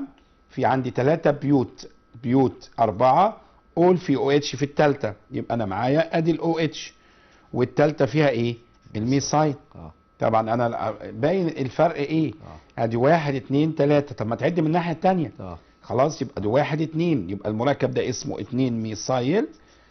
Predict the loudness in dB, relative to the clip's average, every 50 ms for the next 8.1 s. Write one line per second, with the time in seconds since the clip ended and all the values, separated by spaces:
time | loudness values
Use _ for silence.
0 | _ _ _ _ _ _ _ _ _ -4 -4 -4 -2 0 2 4 4 4 4 4
1 | 4 4 2 2 -2 -4 -12 -12 -8 -6 -2 0 0 2 4 6 6 6 4 2
2 | 0 -6 -18 _ 0 2 4 4 4 4 4 4 4 4 2 2 0 -2 -2 0
3 | 2 2 2 2 0 -2 -6 -12 -16 _ _ _ _ _ _ _ _ _ _ _
4 | -4 -2 0 2 2 2 0 -2 -2 -4 -2 -2 -2 -2 -2 -4 -6 -6 -4 -2
5 | -2 -2 -2 -2 -4 -8 -10 -10 -8 -10 -4 -2 -2 -2 -2 -4 -8 -8 -8 -6
6 | -6 -6 -6 -8 -8 -10 -12 -12 -12 -12 -14 -18 _ _ -20 -20 -20 -20 _ -4
7 | 0 4 4 4 4 4 2 0 -2 -2 -4 -2 0 2 4 4 4 4 2 0
8 | 0 -2